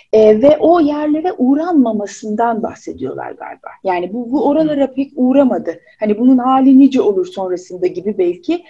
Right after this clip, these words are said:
bir şey zannediyorlar. Mesela Doğu kültürlerinde yas evleri var.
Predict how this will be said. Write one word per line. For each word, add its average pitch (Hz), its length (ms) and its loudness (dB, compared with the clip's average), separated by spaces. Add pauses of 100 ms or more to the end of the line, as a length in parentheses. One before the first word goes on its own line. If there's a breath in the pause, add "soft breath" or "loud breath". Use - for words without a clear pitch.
(180 loud breath)
bir 226 100 -6
şey 233 260 -8
zannediyorlar. 165 640 -6
Mesela 262 580 -2
Doğu 294 240 -4
kültürlerinde 185 880 -6 (200 soft breath)
yas 269 400 -4
evleri 208 460 0
var. 123 260 -16